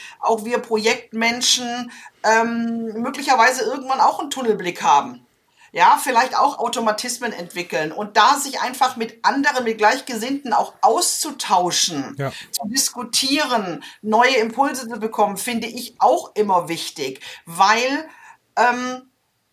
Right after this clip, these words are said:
Speaker 1: Projektmanagement ist ja wie Projekte auch alles andere als statisch.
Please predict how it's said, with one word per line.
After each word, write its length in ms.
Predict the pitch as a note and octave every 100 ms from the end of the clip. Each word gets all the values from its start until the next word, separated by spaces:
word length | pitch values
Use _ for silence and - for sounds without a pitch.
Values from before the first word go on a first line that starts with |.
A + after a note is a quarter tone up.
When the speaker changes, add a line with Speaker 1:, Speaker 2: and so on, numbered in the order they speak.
| _
Speaker 1:
Projektmanagement 1160 | - B3 C#4 D#4+ C4 C4 C#4 C4 A#3 B3+ C#4 C#4
ist 220 | - -
ja 180 | B3+ A#3
wie 100 | B3+
Projekte 640 | - A3+ A3+ A3+ - A3+
auch 460 | F#3 G#3+ C#4 - - _
alles 380 | F3 A#3+ B3+ -
andere 320 | A3+ A#3+ B3+
als 240 | C4+ C4
statisch. 600 | - E4 F#4+ F#4+ G#3+ -